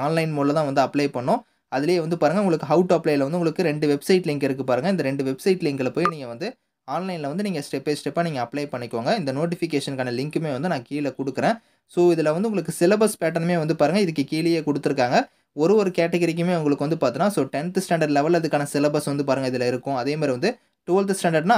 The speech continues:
அதுக்கு தனியா உங்களுக்கு அந்த சிலபஸ் வந்து கொடுத்துருக்காங்க. So, நீங்க டீட்டெயிலா வந்து செக் பண்ணி பார்த்துக்கோங்க. இந்த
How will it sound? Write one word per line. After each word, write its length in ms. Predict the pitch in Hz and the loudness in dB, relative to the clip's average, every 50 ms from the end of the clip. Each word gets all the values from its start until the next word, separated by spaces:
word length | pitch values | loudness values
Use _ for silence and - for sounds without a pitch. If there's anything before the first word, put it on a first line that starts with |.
| 160 | 4
அதுக்கு 200 | 151 175 170 175 170 | 2 2 -2 -2 -2
தனியா 200 | 160 156 160 175 170 | -2 -2 -2 -2 -2
உங்களுக்கு 260 | 156 147 139 139 143 | -2 -2 -2 -2 -2
அந்த 100 | 139 131 131 - | -4 -4 -2 -2
சிலபஸ் 340 | 143 147 147 151 143 - 135 | -2 0 0 0 -2 -4 -4
வந்து 140 | 135 139 - | -6 -6 -6
கொடுத்துருக்காங்க. 520 | 143 131 143 - 139 131 131 120 120 147 214 269 - _ _ _ _ _ - | -6 -8 -6 -6 -4 -2 -2 0 2 2 0 0 -2 _ _ _ _ _ -2
So, 120 | - 170 170 | -2 0 0
நீங்க 140 | 165 156 151 139 139 | 0 0 -2 0 0
டீட்டெயிலா 320 | 151 160 165 156 160 160 143 | 0 0 2 2 2 2 2
வந்து 140 | 160 226 220 - | 0 -2 -2 -2
செக் 180 | - 135 - - | -2 -4 -4 -4
பண்ணி 120 | 147 147 131 - 120 | -8 -8 -6 -4 -4
பார்த்துக்கோங்க. 440 | 131 127 - 139 123 113 110 127 196 254 - _ _ _ _ _ 135 | -2 -2 -2 -2 -2 0 2 2 2 0 0 _ _ _ _ _ -6
இந்த 100 | 139 | -4